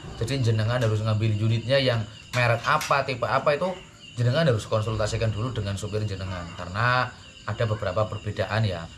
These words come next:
Contoh logikanya, antara Canter yang super speed sama H D H udah beda,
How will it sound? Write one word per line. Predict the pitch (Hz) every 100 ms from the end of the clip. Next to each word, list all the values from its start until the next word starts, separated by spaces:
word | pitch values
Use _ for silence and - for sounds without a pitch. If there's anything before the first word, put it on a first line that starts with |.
| - - -
Contoh | - 104 117 120
logikanya, | 113 110 101 95 110 104
antara | 98 92 92 113
Canter | 113 101 98 131
yang | 123 113
super | 110 107
speed | 110 -
sama | - 110 117
H | 101
D | 101
H | 101 -
udah | 117 107 90
beda, | 90 - 117 95